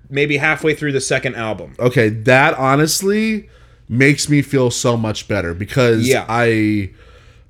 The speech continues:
Speaker 2: I, you know, had a little bit of time on my hands this past week.
Speaker 1: Yeah, yeah,
Speaker 2: And
Speaker 1: yeah.
Speaker 2: I clicked on the exploratory and I was like, 'cause, you know, he's my brother, and I'm excited to see what, you know, you got into, and I got, and I went there,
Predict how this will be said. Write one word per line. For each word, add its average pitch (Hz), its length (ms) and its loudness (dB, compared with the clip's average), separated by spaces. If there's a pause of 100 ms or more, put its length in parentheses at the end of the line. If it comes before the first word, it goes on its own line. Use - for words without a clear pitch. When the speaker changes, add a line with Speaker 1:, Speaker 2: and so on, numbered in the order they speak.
(180)
Speaker 2:
I, 113 160 2
you 110 240 2
know, 110 120 0
had 123 200 2
a 120 40 4
little 135 140 2
bit 151 120 4
of 156 100 2
time 208 320 4
on 151 80 4
my 123 120 -2
hands 98 360 -6
this 95 120 -10
past 98 380 -2
week. 104 160 -2
Speaker 1:
Yeah, 135 280 0 (200)
yeah, 131 200 0 (100)
Speaker 2:
And 123 260 4
Speaker 1:
yeah. 120 60 2
Speaker 2:
I 120 100 4
clicked 151 500 0 (120)
on 117 460 -2
the 113 60 -2
exploratory 151 920 2
and 127 100 0
I 110 80 0
was 110 140 -2
like, 104 340 -4 (320)
'cause, 127 200 -2
you 165 100 -2
know, 180 300 0
he's 214 220 -2
my 233 100 4
brother, 147 520 4
and 170 100 2
I'm 160 100 0
excited 143 440 0
to 139 80 -2
see 147 240 0
what, 120 320 2
you 113 100 -4
know, 117 140 -2
you 110 480 -4 (340)
got 120 220 2
into, 131 440 2
and 110 100 -2
I 107 100 0
got, 104 260 -4
and 110 100 0
I 107 60 0
went 120 280 0
there, 101 400 0